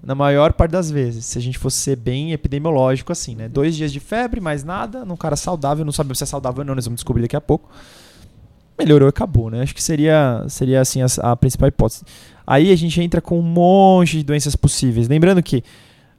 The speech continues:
a do-, o resfriado comum pode começar assim e melhorar. E, sei lá, uma dengue hemorrágica pode começar assim, daqui a pouco o cara tá chocado e é isso aí, né? Então, a, a febre isoladamente e com um tempo tão curto de sintomas, pra gente é super difícil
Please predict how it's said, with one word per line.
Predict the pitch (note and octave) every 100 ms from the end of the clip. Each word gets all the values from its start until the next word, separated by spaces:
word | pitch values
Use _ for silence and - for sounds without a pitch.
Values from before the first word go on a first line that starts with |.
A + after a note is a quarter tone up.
| _
a | C3+
do-, | C3+ A#2+
o | B2+
resfriado | D#3 D#3 E3 F3 G3
comum | - A3 D3+
pode | D3 C#3+
começar | C#3 C3+ C3
assim | C3+ - D#3+ C4 - _
e | D#4+
melhorar. | A#3 B2 B2 A#2+ A#3 _ _ _ _ - -
E, | B2 B2 B2
sei | -
lá, | D#3+ B2
uma | C3+ C3+
dengue | C3 D3 E3
hemorrágica | D#3 C#3+ C3+ D#3 E3+ -
pode | - D#3+
começar | D3+ C#3+ C3+ D3+
assim, | C#3 D3 F3
daqui | G#3+ F#3
a |
pouco | D3+ F3
o |
cara | - E3+
tá | E3
chocado | G3 - D3 D#3
e | F3+
é | E3+
isso | D#3+
aí, | A3 E3 A2 _ _ _ _
né? | A#2 C3 - _ _ _ -
Então, | - C#3+ F3+ D#3 B2+ -
a, | A#2+ A#2 -
a |
febre | B2 - E3 E3+
isoladamente | E3+ D#3+ D3+ C#3+ C3 C#3 E3+ E3 -
e | B2 - A#2+
com | A2+ C#3
um | C3
tempo | - C#3 D3 -
tão | D3 F#3
curto | - D#3+ -
de | C3+
sintomas, | - C3 - C#3+ D3+
pra | -
gente | C#3 C#3+
é |
super | C3 - D3+ F3 - F#3
difícil | - - C#3 C#3 -